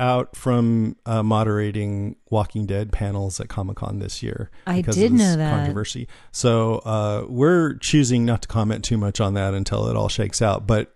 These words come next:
Speaker 1: this is sort of t-, tangentially related that they have chosen Yvette Nicole Br-, Brown to take his place for
Speaker 2: <gasps>
Speaker 1: Comic-Con.
Speaker 2: She's awesome! We
Speaker 1: Great,
Speaker 2: love
Speaker 1: right?
Speaker 2: her.
Speaker 1: Yeah, she's been on, uh,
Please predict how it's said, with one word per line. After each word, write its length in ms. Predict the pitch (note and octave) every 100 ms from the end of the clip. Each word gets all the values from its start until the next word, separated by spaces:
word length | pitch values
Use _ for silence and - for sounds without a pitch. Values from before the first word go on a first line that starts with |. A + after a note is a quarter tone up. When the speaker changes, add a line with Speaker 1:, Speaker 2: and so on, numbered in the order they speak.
| -
Speaker 1:
this 260 | B2 -
is 220 | A#2 G2
sort 260 | F#2 - G2+
of 140 | G2
t-, 120 | - -
tangentially 840 | - - A#2 G2+ G2+ G#2 G#2+ G2
related 400 | G2 G2 G2 F#2+
that 180 | G#2 -
they 240 | G#2+ A2
have 340 | G2 G2+ G2 - - _ -
chosen 460 | C#3 B2 A2+ A#2 A2+
Yvette 340 | A2+ A2+ -
Nicole 300 | B2 A#2+ A#2
Br-, 120 | A2 A#2+ -
Brown 220 | D#3+ B2+
to 60 | G2+
take 160 | G2
his 100 | -
place 220 | - B2 G#4+
for 180 | - G2
Speaker 2:
<gasps> 200 | F#2 -
Speaker 1:
Comic-Con. 300 | - G#2+ -
Speaker 2:
She's 640 | A2 - - - F5 - D#5 -
awesome! 460 | G#4+ B4+ C#5 - C5+ B4+ A#4+ A4
We 100 | A4+
Speaker 1:
Great, 100 | G#4
Speaker 2:
love 200 | A#4 A#4
Speaker 1:
right? 80 | G4+
Speaker 2:
her. 640 | A4 F#4+ D4+ C4+ G#3+ G3
Speaker 1:
Yeah, 320 | G3 E3+ E2+ - - - -
she's 340 | - A2+ G2+
been 220 | A2+ A2+
on, 440 | G#2+ G#2 G#2 G2+ -
uh, 260 | G2 F#2+